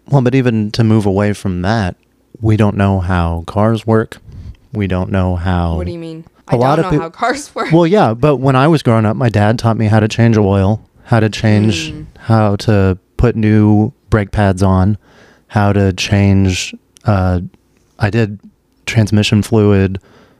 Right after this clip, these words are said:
Speaker 1: brake fluid. I could do all of that myself in the driveway. Now you have to have a computer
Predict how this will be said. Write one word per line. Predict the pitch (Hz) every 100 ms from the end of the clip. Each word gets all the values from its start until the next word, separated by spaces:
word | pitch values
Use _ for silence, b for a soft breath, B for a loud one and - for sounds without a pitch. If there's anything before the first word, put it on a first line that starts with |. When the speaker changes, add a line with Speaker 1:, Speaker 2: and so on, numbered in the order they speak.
| b
Speaker 1:
brake | - 104 -
fluid. | 117 101 98 95 - _
I | 135
could | 127 147 101
do | 110 170
all | 107 92
of | 90
that | 98
myself | 101 95 - 156 110
in | 110
the | 101
driveway. | 92 143 110 90 85 95 -
Now | 104 147 113 95 110 131
you | 127 107
have | 110 113 -
to | 113
have | 107 113 101
a | 101
computer | 104 90 175 202 107 85